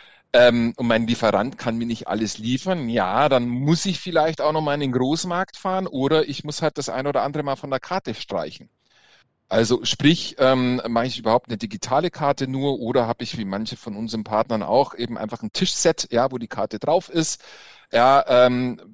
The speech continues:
was ich dann da eben hab, nur draußen mit Wind und Wetter, muss man auch mal gucken, ob das klappt. So, das ist mal der eine Betrieb auf jeden Fall, der kann es tun. Ja. Ähm,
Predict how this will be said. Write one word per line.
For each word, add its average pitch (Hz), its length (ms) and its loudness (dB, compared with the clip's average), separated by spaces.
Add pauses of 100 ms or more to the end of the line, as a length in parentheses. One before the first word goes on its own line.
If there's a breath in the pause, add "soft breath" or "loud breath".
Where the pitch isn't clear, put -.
(100)
was 127 180 0
ich 131 100 -6
dann 120 160 2
da 117 120 4
eben 110 260 -2
hab, 113 180 0
nur 110 140 -4
draußen 107 400 -2
mit 104 160 -10
Wind 117 180 -6
und 101 160 -10
Wetter, 113 220 -2
muss 110 180 -4
man 180 120 4
auch 185 100 6
mal 196 120 6
gucken, 254 300 4
ob - 120 4
das - 240 2
klappt. - 320 0 (580 loud breath)
So, 151 260 6
das 147 220 0
ist 233 120 0
mal 214 120 6
der 165 140 6
eine 147 220 4
Betrieb 117 300 -6
auf 95 180 0
jeden 90 180 -10
Fall, 78 140 -10
der 120 160 -2
kann 165 220 -4
es - 220 -6
tun. 123 340 -4 (720)
Ja. 101 260 -4 (520)
Ähm, 131 220 2